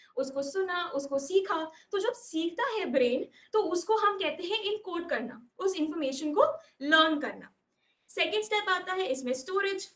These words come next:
जिसमें आप वही information को रिट-, अ, retain करते हैं, उसको अच्छे से याद करते हैं।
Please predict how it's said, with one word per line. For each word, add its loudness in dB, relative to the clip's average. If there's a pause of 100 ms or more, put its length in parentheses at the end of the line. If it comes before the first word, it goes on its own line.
(140)
जिसमें -2
आप 0
वही 2
information -4
को -2 (240)
रिट-, -4
अ, 2
retain -2
करते -4
हैं, -12
उसको -6
अच्छे -6
से -6
याद 0
करते -10
हैं। -20